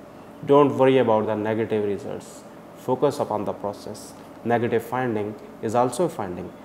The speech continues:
Negative results are also negatives. So that's the objectivity of sciences. That this much result fails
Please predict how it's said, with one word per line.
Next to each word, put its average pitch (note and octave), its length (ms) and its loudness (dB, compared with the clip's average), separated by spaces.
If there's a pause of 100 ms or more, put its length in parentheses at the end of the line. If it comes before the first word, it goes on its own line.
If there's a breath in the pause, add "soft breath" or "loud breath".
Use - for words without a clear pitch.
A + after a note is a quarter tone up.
(140)
Negative A#2 460 0
results A#2 380 -2 (280)
are G#2+ 260 -4
also C3+ 320 0
negatives. B2 460 -8 (840)
So - 160 0
that's D#3 280 4
the G3+ 60 8
objectivity B2 540 2
of E3 140 4
sciences. - 560 -2 (760)
That E3 320 2
this G3+ 220 10
much B3 200 6
result C#3 440 4
fails F3+ 580 4